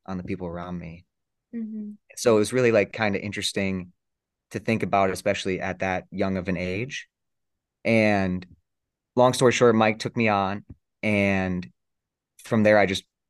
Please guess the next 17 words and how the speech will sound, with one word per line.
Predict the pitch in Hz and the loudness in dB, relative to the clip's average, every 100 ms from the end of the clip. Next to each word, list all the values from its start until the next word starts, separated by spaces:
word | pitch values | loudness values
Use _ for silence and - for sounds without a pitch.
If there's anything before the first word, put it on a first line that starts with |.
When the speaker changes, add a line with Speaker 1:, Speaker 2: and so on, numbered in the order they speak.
| _ | _
Speaker 1:
continued | - 101 107 98 | -6 -4 0 -2
to | 85 | -2
flourish | - 82 78 73 | -6 -8 -8 -8
under | - 82 | -8 -8
him. | 82 85 87 - _ _ _ _ _ _ _ | -12 -14 -16 -20 _ _ _ _ _ _ _
Um, | - 98 92 87 85 82 82 _ _ | -2 0 2 0 -4 -8 -12 _ _
I | 104 | 2
was | 101 | 4
our | 104 | 4
number | 101 104 | 4 4
one | 101 101 98 98 | 4 4 2 0
runner | 98 98 95 | 0 0 0
eighth | 95 95 | -2 -4
grade | - 98 95 | -4 -2 0
year, | 92 92 92 | 0 0 0
and | 90 92 | -2 -4
then | 90 87 87 87 | -4 -4 -6 -10